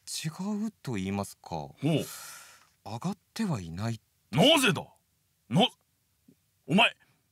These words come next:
Speaker 2: 俺の給料が上がってないだけで、もしかしてお前は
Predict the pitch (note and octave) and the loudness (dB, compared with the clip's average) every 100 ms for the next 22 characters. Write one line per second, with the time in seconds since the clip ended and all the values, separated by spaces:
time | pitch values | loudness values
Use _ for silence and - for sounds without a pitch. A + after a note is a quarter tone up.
0 | _ _ _ - A#3 F4+ F4+ - D#4+ E4 | _ _ _ 2 4 6 4 2 4 4
1 | A#3+ D#3+ D#3 G3 - G#3+ E3 - _ _ | 4 2 2 2 2 0 0 -2 _ _
2 | - D3+ E3 D#3 B2+ - E3+ C#4+ G3 C3+ | -4 0 2 2 2 2 2 2 0 0
3 | B2+ G#3 E4 E4 D#4 D4 C#4 | 2 6 6 8 8 8 4